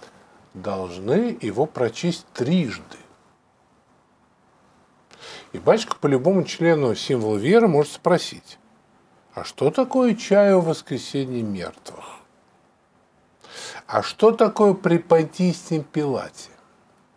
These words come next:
А что такое и вочеловечшися?» Если человек не, не, не может сказать, ну, «Auf Wiedersehen».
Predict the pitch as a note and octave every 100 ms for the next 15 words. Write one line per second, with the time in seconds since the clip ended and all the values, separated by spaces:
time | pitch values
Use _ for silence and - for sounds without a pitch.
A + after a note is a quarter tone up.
0 | _ _ _ _ _ - - - - B2
1 | - - A3 G#3 F#3 G3 F#3+ F#3+ - F3+
2 | E3+ F3+ - F#3 F#3+ F3+ B2+ F#2+ - -
3 | F2+ - - - - _ _ _ _ _
4 | _ _ - - B2 A#2 - D3 C3 C3
5 | - - - G#2+ G#2+ A#2+ A#2+ A2+ A2 G2+
6 | G2+ A2 G#2+ B2+ D3+ C4 D4+ - - G2
7 | F2 E2 - F#2+ A#2+ A#3 B3 - _ _
8 | _ _ _ _ A2+ D3 G#3+ G#3+ - -
9 | G#2 C#3 F3+ G3 C#3 - G2+ D3